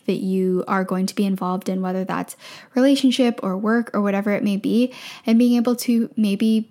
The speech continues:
get familiar with what those things are and uncover what those things are. And for me, when I was feeling like I wasn't having a lot of success dating and I wasn't finding that anyone really wanted to be with me,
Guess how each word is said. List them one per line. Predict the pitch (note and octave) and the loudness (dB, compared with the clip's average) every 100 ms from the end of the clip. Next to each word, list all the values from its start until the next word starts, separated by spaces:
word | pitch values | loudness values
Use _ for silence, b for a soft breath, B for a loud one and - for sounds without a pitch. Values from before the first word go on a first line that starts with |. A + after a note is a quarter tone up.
| - | -4
get | A3 | -4
familiar | G#3+ A3+ A3 A3 A3+ | 0 2 4 2 2
with | A3 G#3+ | 2 0
what | G#3+ - | -2 0
those | A3 G#3 | -2 0
things | - G#3+ G#3 | 0 0 0
are | - A#3 D4+ G3+ - - | -2 0 0 0 -4 -2
and | G#3+ G#3+ G3+ | 0 2 0
uncover | G3 G3+ - A3+ C#4+ | -2 -2 -2 0 2
what | B3+ G#3+ | 2 0
those | G3 F#3+ | -2 -4
things | - G#3+ G3 F#3+ | -4 -2 -2 -2
are. | F#3 F#3 F#3+ | -2 -2 -2
And | F#3+ G3+ G3 - B B B B B B | -2 0 -2 -6 B B B B B B
for | - C4 | 0 4
me, | B3+ B3 C4+ C#4+ C#4+ | 6 6 6 6 4
when | - A3+ | 2 2
I | A3+ A3+ | 4 4
was | A3+ A3 | 2 0
feeling | - G#3+ A3 A3 | 2 4 4 4
like | G3+ G3 - | 2 -2 -4
I | |
wasn't | G3+ G#3 G#3+ | -2 0 -2
having | G#3 G#3 G#3+ | -2 0 0
a | |
lot | G3+ F#3+ | 0 -2
of | G3+ | -2
success | G#3+ - G3 G3+ | -6 -4 -4 -4
dating | - C#4 C#4+ C#4 C#4 C4 | -2 2 4 4 4 4
and | G#3 F#3+ - B B B B - | 4 0 -4 B B B B 0
I | |
wasn't | G#3+ A3 G#3+ | 2 4 2
finding | - G#3 G#3+ | 2 2 4
that | G#3+ | 2
anyone | G3 G3+ G3 G3 | 2 0 0 -2
really | G3 F#3+ F#3+ | -2 -2 -2
wanted | F#3+ F#3 | -2 -6
to | G3+ | -6
be | - B3+ | 0 2
with | C#4 C4+ | 4 4
me, | B3 A#3+ | 4 4